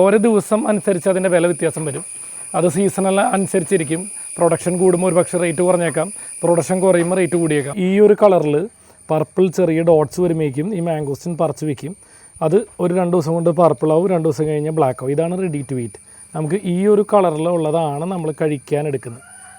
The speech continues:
ഇത് ഫുള്ളി പാകം, ഇതാണ്, ഇത് നമുക്ക് കഴിക്കാം. ഈ ഒരു ഇതാണ് നമ്മളൊരു പറിച്ച് വെച്ച നാല് ദിവസത്തിന് ശേഷം മാംഗോസ്റ്റിൻ ഇങ്ങനെ ഇരുന്ന് പഴുക്കും. ഇനി അതല്ല, നമ്മൾ മരത്തിൽ ഇങ്ങനെ കിട്ടുന്നത് നേരെ അങ്ങനെ പറിച്ചെടുക്കും. ഇത് ഈ ഒരു പരുവത്തിൽ ഇത് വീണാൽ ഇതിന് ഡാമേജ്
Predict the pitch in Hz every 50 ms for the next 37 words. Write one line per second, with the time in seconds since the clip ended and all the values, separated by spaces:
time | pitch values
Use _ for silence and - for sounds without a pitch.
0 | 1077 1077 762 1077 1077 1077 - - - - - - - 740 740 - - 208 170 135
1 | 190 190 175 170 180 190 - 190 175 165 160 165 165 151 147 147 151 156 156 170
2 | 175 165 160 147 160 156 175 165 151 131 - 139 147 185 - _ _ _ 160 147
3 | 151 151 156 156 170 151 160 160 160 170 185 202 196 175 165 165 160 160 160 160
4 | 170 165 - - - _ _ - 156 156 143 - - 175 165 - - 170 175 170
5 | 165 160 156 151 156 165 170 196 - _ _ 190 165 160 147 156 156 143 165 165
6 | 135 160 156 147 123 156 160 160 151 147 143 135 135 - - 151 165 170 165 165
7 | 175 185 208 190 185 185 170 175 143 131 - 123 - _ _ _ - - - -
8 | _ - 175 180 196 208 196 196 208 208 208 214 208 208 196 190 196 196 190 185
9 | 170 - - 175 180 196 196 190 180 180 180 175 190 165 185 180 185 196 208 220
10 | 208 185 165 170 170 165 160 160 156 165 151 - 160 143 139 120 160 214 - _
11 | - - - - - - 180 190 170 190 240 285 320 - _ _ _ _ - 185
12 | 208 240 247 254 220 262 247 220 202 190 151 202 190 196 185 208 190 196 185 175
13 | 165 160 160 180 165 160 151 156 165 151 139 135 131 127 120 120